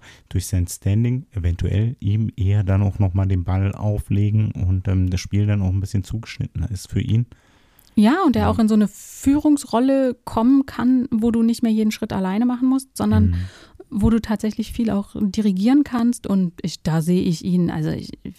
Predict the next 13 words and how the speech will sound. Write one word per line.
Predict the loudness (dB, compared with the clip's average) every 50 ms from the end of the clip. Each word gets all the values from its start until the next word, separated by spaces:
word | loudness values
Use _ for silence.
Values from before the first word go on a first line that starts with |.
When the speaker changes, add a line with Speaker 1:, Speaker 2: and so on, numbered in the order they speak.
| _ _ -20 _ _ _ -20 -20 _ _ _ -12
Speaker 2:
also, | -8 -6 -4 -2 0
ne, | 0 2 2 2 0 0
ich | -2 -2
find | -2 0 0 0 0
Speaker 1:
Mhm. | 0
Speaker 2:
eh, | 0
dass | 0 0 -2 -2
er | -4 -4
ein | -2 -2 -2 -2 -2 -2 0 0 2 4 4
mega | 4 4 4 2 0 -2
klasse | -4 -6 -8 -8 -8 -10
Kicker | -8 -8 -4 -2 -2 -2 -2 -2
ist. | -4 -6 -10